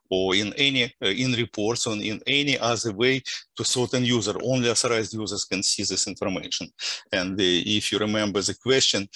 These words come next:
what Alan asked, uh, about, uh, intellectual property, uh, how you, during the explanation, uh, explanation mechanism. So it's not only, uh,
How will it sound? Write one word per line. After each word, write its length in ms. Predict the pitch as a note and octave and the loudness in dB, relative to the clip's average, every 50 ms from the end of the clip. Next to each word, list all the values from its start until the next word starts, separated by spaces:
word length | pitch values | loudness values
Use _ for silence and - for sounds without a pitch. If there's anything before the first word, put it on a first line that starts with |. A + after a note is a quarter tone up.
| - - - - _ | -12 -12 -12 -14 _
what 340 | _ G2 F#2+ G2 - - - | _ -2 -2 -2 -2 -2 -2
Alan 380 | G#2 G#2+ A2+ A2 A2 G#2 G#2 G2+ G2+ | 0 0 2 2 2 0 0 -2 0
asked, 580 | G#2 G#2 G2+ G#2+ G#2+ - - - - - - | 0 2 2 2 2 2 0 0 0 -2 -2
uh, 100 | G2 F2+ F2 - - - - - - | -2 -2 -2 -4 -12 -18 -14 -8 -6
about, 600 | F#2+ F#2 - _ F#2+ F#2 F#2+ G2 F#2+ F#2+ F#2+ - _ - | -6 -6 -2 _ 0 2 4 4 2 2 0 -4 _ -2
uh, 200 | G#2+ F#2+ F2 G2 - - - - - | 0 0 0 -2 -6 -10 -18 -12 -10
intellectual 560 | - G#2+ - A2+ A2 G#2+ G#2 - - A#2+ G2+ G2 | -8 -2 0 2 2 2 2 2 0 0 -2 -2
property, 640 | - - D3 D#3 E3 B2+ - G#2+ G2+ - - - G2 E2+ G2+ - - - - - - _ _ | -2 -2 0 2 0 0 -2 -6 -4 -2 -4 -4 -4 -6 -8 -12 -14 -16 -16 -18 -20 _ _
uh, 180 | F#2+ F2+ F2 E2+ - | -6 -6 -4 -6 -4
how 200 | - G#2 G2 F#2+ | 0 2 2 2
you, 680 | G2 F#2 F#2 G2 F#2+ F#2 G#2+ G#2 G#2 G#2 G#2 G2+ F#2 G#2 A#2 | 2 0 0 0 0 -2 -4 -6 -8 -8 -8 -8 -6 -4 0
during 240 | A2 A#2+ G2+ A2 G#2 | 0 2 2 0 0
the 120 | G2 G#2 | 0 0
explanation, 880 | G2+ - - - - A2+ G#2+ G#2+ G2 F#2+ - - - F#2 G2 G#2 G#2+ - G#2 | 0 0 -2 -2 -2 -2 0 0 0 0 0 0 -2 -4 -6 -6 -8 -6 -4
uh, 60 | G2+ G2+ G2 - F#2+ | -2 -2 -2 -2 -4
explanation 640 | G#2 G2+ - - B2 A2 A2+ G#2+ F#2+ - - G2+ G2 | -2 -2 -2 -2 0 0 0 0 0 0 -2 -2 -2
mechanism. 540 | G#2 F#2 - - F#2+ F#2+ F2+ F2 E2+ F#2 F2 - - - - - - | -2 -4 -4 -4 -4 -4 -2 -4 -4 -6 -8 -8 -8 -8 -8 -4 0
So 160 | - C3+ G#2+ | 0 2 2
it's 200 | G2+ F#2 - - | 4 2 2 2
not 160 | C#3+ D3 B2+ | 2 0 0
only, 520 | - A#2+ B2+ A#2+ A2+ G2+ G2+ F#2 F#2+ G2+ - | 2 2 2 2 2 2 2 2 0 -2 -2
uh, 160 | - F#2 F#2 | -2 0 0